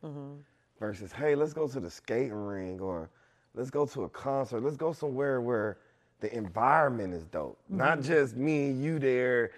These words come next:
Speaker 2: and we trying to get to know each other.
Speaker 1: Mm-hmm.
Speaker 2: You need to just see how he is in the environment, because what'll happen is you'll bring a guy that you're courting to an environment. Let's just say
Speaker 1: No, we ain't, okay, yeah. The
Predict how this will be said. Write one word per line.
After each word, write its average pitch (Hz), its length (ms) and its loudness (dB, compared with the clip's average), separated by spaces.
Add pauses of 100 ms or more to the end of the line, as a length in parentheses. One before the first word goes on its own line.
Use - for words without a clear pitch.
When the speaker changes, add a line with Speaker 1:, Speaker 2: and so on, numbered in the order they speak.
(180)
Speaker 2:
and 113 120 -4
we 139 140 0
trying 127 260 2
to 117 80 0
get 127 200 -4
to 123 100 -6
know 127 260 4
each 117 200 -4
other. 104 340 -2 (240)
Speaker 1:
Mm-hmm. 160 320 -12
Speaker 2:
You 196 80 0
need 190 200 2
to 151 80 -2
just 139 260 -2
see 175 160 -4
how 139 200 0
he 147 240 0
is 127 260 0
in 127 180 -2
the 117 60 0 (160)
environment, 98 720 -2
because 117 300 -4
what'll 110 240 -2
happen 131 460 -2
is 87 260 -6 (1120)
you'll 170 180 2
bring 151 260 0
a 127 60 4
guy 123 340 4
that 113 280 0
you're 117 120 -4
courting 104 480 -2
to 110 280 -4
an 101 80 -4
environment. 90 600 -4
Let's 101 200 -8
just 95 240 -6
say 85 320 -6 (360)
Speaker 1:
No, 160 100 -4
we 190 200 2
ain't, 165 260 -4 (200)
okay, 135 320 -8
yeah. 135 160 -8
The 104 120 -12